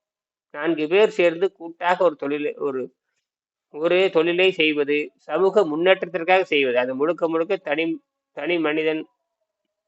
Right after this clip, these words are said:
தனி மனிதனுக்காக செய்வதல்ல, நாலு பேர் சேர்ந்து கூட்டாக சேர்ந்து செய்கிறது பேரு பொது மனம் என்று பேர். இப்ப நாம் அங்கதான் வர்றோம். இப்ப அந்த மூன்றாவது மனதை பயிற்று-, ப-, பயன்படுத்தி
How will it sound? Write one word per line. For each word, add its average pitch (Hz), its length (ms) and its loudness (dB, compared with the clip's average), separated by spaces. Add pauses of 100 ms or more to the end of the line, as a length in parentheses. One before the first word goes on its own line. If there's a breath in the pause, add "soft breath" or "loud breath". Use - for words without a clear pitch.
(680)
தனி 156 200 -2
மனிதனுக்காக 165 560 4
செய்வதல்ல, 123 460 -2 (500)
நாலு 147 320 0
பேர் 185 260 0
சேர்ந்து 165 280 -4
கூட்டாக 175 520 -4
சேர்ந்து 160 300 -2
செய்கிறது 139 460 -6
பேரு 165 280 -4
பொது 151 280 -6
மனம் 143 320 -2
என்று 127 180 -10
பேர். 104 320 -20 (1080)
இப்ப 135 140 -12
நாம் 160 320 2
அங்கதான் 165 400 4
வர்றோம். 139 280 2 (120)
இப்ப - 160 -20
அந்த 131 120 -6
மூன்றாவது 208 540 6
மனதை 175 300 4
பயிற்று-, 147 440 -2
ப-, 143 260 0
பயன்படுத்தி 143 600 -2